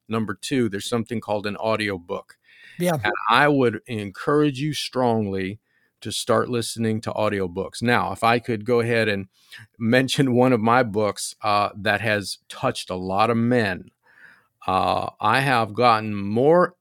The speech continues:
Speaker 1: uh, emails and letters from men who said they wept, wh-, which is, was a shocker to me because I had no idea this would have the effect. But I wrote a book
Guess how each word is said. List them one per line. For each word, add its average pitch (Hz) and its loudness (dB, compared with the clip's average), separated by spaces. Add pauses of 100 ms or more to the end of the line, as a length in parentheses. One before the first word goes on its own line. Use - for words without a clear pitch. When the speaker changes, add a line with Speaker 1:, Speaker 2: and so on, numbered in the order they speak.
(200)
Speaker 1:
uh, 123 -4 (100)
emails 104 0
and 95 -8
letters 110 2
from 92 -6
men 110 0
who 117 -4
said 110 -2
they 98 0
wept, 104 0 (640)
wh-, 143 2
which 160 4
is, 135 0
was 139 0
a - 0
shocker 151 4
to 110 2
me 123 4
because 101 -4
I 117 0
had 110 0
no 107 0
idea 98 -2
this 92 -8
would 101 -12
have 90 -6
the 87 -12
effect. - -2
But 101 0
I 135 4
wrote 139 2
a - -2
book 101 -2